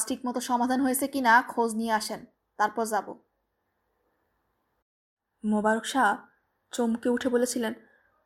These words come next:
"তার দরকার হবে না, আপনার কথা ষোলো আনা বিশ্বাস করতেছি, আপনার বসতে হবে না, আপনি যান।" "একটু বসি, এক কাপ চা খাই।" মোবারক শাহ ফ্যাকাশে মুখে বলেছে,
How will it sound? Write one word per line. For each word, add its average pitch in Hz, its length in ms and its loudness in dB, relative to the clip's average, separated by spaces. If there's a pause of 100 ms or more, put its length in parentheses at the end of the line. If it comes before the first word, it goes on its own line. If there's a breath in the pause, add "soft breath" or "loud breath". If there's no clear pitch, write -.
(480)
"তার 311 440 8
দরকার 285 340 6
হবে 339 180 2
না, 254 160 0 (480 soft breath)
আপনার 233 360 -6
কথা 240 340 6
ষোলো 247 300 0
আনা 247 200 6
বিশ্বাস 254 320 -2
করতেছি, - 580 -8 (220)
আপনার 254 480 4
বসতে 233 300 -2
হবে 202 180 -2
না, 190 100 0
আপনি 220 200 -2
যান।" 196 260 0 (1900)
"একটু 220 200 0
বসি, 277 680 4
এক 220 140 -2
কাপ 240 120 0
চা 240 260 10
খাই।" 247 400 4 (2000)
মোবারক 196 460 -4
শাহ 214 140 -4
ফ্যাকাশে 214 360 -2
মুখে 233 220 -2
বলেছে, 247 380 0